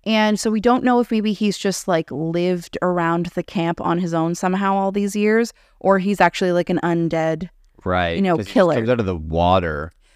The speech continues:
Speaker 1: Yeah, but, but he's, like, a child still
Speaker 2: Like a
Speaker 1: kind of
Speaker 2: soft
Speaker 1: there.
Speaker 2: thing, maybe? I
Speaker 1: Well,
Speaker 2: don't
Speaker 1: well,
Speaker 2: know.
Speaker 1: no. So when he comes out of the water, he still kind of looks like an, an, an adolescent boy, but then he's this, like, grown killer by the second movie. So it's, it's a whole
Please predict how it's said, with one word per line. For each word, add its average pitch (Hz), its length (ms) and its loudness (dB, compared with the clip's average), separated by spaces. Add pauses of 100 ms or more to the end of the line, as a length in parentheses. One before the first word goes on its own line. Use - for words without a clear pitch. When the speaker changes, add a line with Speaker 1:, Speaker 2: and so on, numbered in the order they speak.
(200)
Speaker 1:
Yeah, 202 240 6
but, 214 340 0
but 208 140 0
he's, 208 240 -4
like, 196 140 -2
a 180 40 -2
child 185 680 0
still 202 240 -2
Speaker 2:
Like 196 100 -4
a 240 40 -6
Speaker 1:
kind 202 180 -2
of 196 60 -2
Speaker 2:
soft 190 60 -10
Speaker 1:
there. 214 400 4
Speaker 2:
thing, 117 360 -2
maybe? 113 320 -2
I - 40 -12
Speaker 1:
Well, 220 220 0
Speaker 2:
don't 214 140 -4
Speaker 1:
well, 233 200 4
Speaker 2:
know. 220 260 4
Speaker 1:
no. 202 60 -2
So 208 520 -2
when 214 160 0
he 208 320 -2
comes 233 280 0
out 226 160 6
of 196 100 -2
the 190 100 2
water, 185 280 2
he 185 140 -6
still 208 240 0
kind 226 180 0
of 208 80 -2
looks 185 300 0
like 190 180 2
an, 175 260 0
an, 175 220 -4
an 185 300 -2
adolescent 175 640 -2
boy, 175 360 2
but 214 140 2
then 190 140 0
he's 202 180 0
this, 190 180 -4
like, 190 120 0
grown 185 460 0
killer 175 320 0
by 165 120 -2
the 165 80 -4
second 160 380 -4
movie. 151 320 -8 (320)
So 240 220 6
it's, 262 140 2
it's 247 200 -2
a 269 60 6
whole 294 180 0